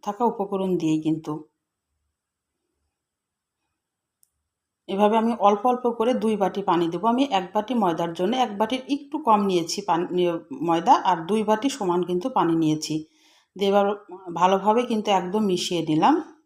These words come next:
কেমন পাতলা তোমাদের একটু দেখাই দিচ্ছি। দেখো এরকম কিন্তু পাতলা। এবার আমি জালটা ধরিয়ে দিয়েছি। জালটা ধরিয়ে দিয়ে এটা অনবরত কিন্তু নাড়তে হবে। এ-,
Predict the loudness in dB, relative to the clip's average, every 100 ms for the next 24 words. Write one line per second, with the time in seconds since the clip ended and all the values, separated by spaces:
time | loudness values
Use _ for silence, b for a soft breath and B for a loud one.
0 | _ _ _ _ _ _ _ _ _ _
1 | _ _ _ _ _ _ _ _ 0 2
2 | 0 -2 0 0 0 0 -2 -4 -6 -6
3 | -6 -6 -6 -8 -14 -10 -10 -10 _ _
4 | _ _ _ _ _ _ -12 -8 -4 0
5 | 0 -2 -4 -4 -4 0 -2 -2 -4 -4
6 | -6 _ _ _ _ _ _ _ b b
7 | b -2 0 2 2 4 4 2 -2 -2
8 | -2 0 -2 -4 -6 -10 -12 _ _ _
9 | -2 -2 0 -2 -2 -2 -2 -2 -2 -2
10 | -2 0 0 0 0 0 -2 -2 -4 -4
11 | -2 -2 -2 -4 -2 -2 -2 -6